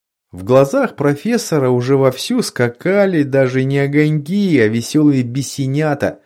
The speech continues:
да и взгляд мастера Стука тоже несколько подобрел, что ли. "Поэтому я вряд ли смогу согласиться на ваши предложения", состроив грустную рожу, со вздохом закончил Андрей.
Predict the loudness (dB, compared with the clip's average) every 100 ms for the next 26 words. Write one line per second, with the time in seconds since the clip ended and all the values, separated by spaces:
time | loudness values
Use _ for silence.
0 | _ 0 0 0 0 0 0 0 -2 -2
1 | -2 -2 -4 -4 -2 0 0 2 2 2
2 | 0 -2 -4 0 -2 -2 _ _ -8 -4
3 | 0 2 0 -2 -6 -4 -2 -4 -8 _
4 | _ _ _ _ _ _ _ _ _ 0
5 | 2 0 -2 -4 -4 -6 -12 _ -8 -4
6 | -2 -2 -4 -4 -8 -8 -8 -6 -6 -4
7 | -4 -4 -6 -8 -8 -8 -6 -6 -8 -10
8 | -12 -12 -8 -6 -6 -6 -6 -6 -10 -14
9 | _ -4 -4 -2 -2 0 0 -2 -2 -2
10 | -2 0 0 2 2 2 0 -4 -4 -2
11 | -2 0 2 2 0 0 -2 0 -4 -2
12 | -6 -4 -6 -2 0 0 -4